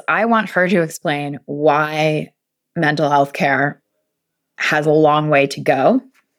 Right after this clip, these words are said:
and where the current state of mental health care is and what we're trying to do at Little Otter and why, as you said, these considerations are so important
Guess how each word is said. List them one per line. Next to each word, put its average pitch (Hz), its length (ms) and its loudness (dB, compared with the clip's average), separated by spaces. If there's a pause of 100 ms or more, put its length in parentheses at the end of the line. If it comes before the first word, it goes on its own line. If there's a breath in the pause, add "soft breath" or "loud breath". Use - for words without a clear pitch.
(100)
and 160 420 -2
where 180 420 0
the 165 160 -4
current 170 400 -4
state 151 200 -2
of 135 100 -8
mental 139 260 -8
health 139 220 -16
care 135 280 -10
is 160 400 -2
and 147 160 -6
what 147 160 -6
we're 151 160 0
trying 139 280 -4
to 139 60 -8
do 135 160 -4
at - 80 -14
Little 135 180 -10
Otter 139 300 0
and 135 200 -4
why, 139 480 0 (300)
as 139 140 2
you 143 100 0
said, 139 240 0
these 139 160 -2
considerations 139 680 -2
are 139 80 0
so 127 220 -2
important 135 640 -2